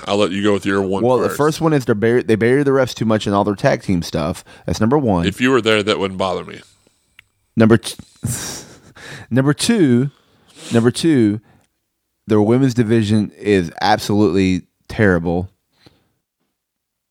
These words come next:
Speaker 2: And I, I'm sorry. I, I, I
Speaker 1: No,
Speaker 2: know
Speaker 1: I'm
Speaker 2: those
Speaker 1: not
Speaker 2: girls
Speaker 1: gonna,
Speaker 2: are, I
Speaker 1: I'm,
Speaker 2: know
Speaker 1: I'm
Speaker 2: those
Speaker 1: gonna
Speaker 2: girls
Speaker 1: say mine,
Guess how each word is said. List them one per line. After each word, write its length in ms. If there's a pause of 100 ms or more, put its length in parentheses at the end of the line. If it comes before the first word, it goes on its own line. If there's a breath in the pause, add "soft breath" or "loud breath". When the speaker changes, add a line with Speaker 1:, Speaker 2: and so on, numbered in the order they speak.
(220)
Speaker 2:
And 120
I, 180 (200)
I'm 140
sorry. 580 (140)
I, 60
I, 180
I 200
Speaker 1:
No, 0
Speaker 2:
know 80
Speaker 1:
I'm 100
Speaker 2:
those 80
Speaker 1:
not 80
Speaker 2:
girls 180
Speaker 1:
gonna, 120
Speaker 2:
are, 40
I 40
Speaker 1:
I'm, 60
Speaker 2:
know 120
Speaker 1:
I'm 60
Speaker 2:
those 100
Speaker 1:
gonna 100
Speaker 2:
girls 100
Speaker 1:
say 80
mine, 320